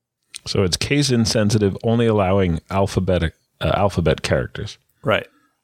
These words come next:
Speaker 1: And, you know, up to six.
Speaker 2: Yeah.
Speaker 1: Any more than six, forget it. That's too complex.
Speaker 2: Right. So you, you can start guessing that these people are gonna be entering in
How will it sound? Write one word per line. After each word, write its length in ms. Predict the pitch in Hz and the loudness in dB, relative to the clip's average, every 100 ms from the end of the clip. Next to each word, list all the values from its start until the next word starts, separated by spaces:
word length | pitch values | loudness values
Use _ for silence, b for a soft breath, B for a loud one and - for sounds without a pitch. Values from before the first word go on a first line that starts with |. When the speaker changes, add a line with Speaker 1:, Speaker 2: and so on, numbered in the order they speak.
| _ _ _ _ _ _ _ _ _ _ _ - | _ _ _ _ _ _ _ _ _ _ _ -2
Speaker 1:
And, 400 | 90 87 - 101 | 0 0 0 0
you 140 | 104 | 2
know, 160 | 95 90 | 2 2
up 240 | 107 - | -2 -2
to 100 | - | -2
six. 460 | - - - - - b b - | 0 0 0 -2 -12 b b -12
Speaker 2:
Yeah. 140 | 95 - | -12 -4
Speaker 1:
Any 160 | 101 | 0
more 220 | 123 131 131 | 2 2 2
than 160 | 131 | 2
six, 440 | 117 - 131 - - - | 0 0 -2 -2 -10 -12
forget 320 | - 90 85 | -6 0 0
it. 140 | 78 | 0
That's 180 | 80 80 | -2 -2
too 180 | - 113 | 0 0
complex. 600 | - 87 - - - - _ _ _ _ _ | 2 0 0 -6 -10 -18 _ _ _ _ _
Speaker 2:
Right. 260 | 120 117 - _ _ _ | 2 2 0 _ _ _
So 500 | - 127 117 107 101 - _ _ _ _ _ _ _ _ | -4 2 4 4 0 -10 _ _ _ _ _ _ _ _
you, 200 | 147 123 - _ | -4 -4 -6 _
you 200 | 143 120 | -6 -4
can 180 | - 135 | 0 0
start 400 | - 147 120 110 | 2 2 2 2
guessing 560 | 127 127 - 104 95 98 _ | 0 2 0 -2 -2 -8 _
that 220 | 113 101 - _ _ | 0 0 -4 _ _
these 180 | 123 120 | 0 2
people 320 | - 135 123 | 0 0 2
are 60 | 107 | 2
gonna 160 | 107 | 0
be 140 | 101 104 | 0 0
entering 400 | 104 110 101 98 | 0 0 0 0
in 340 | 95 92 92 | -2 -4 -6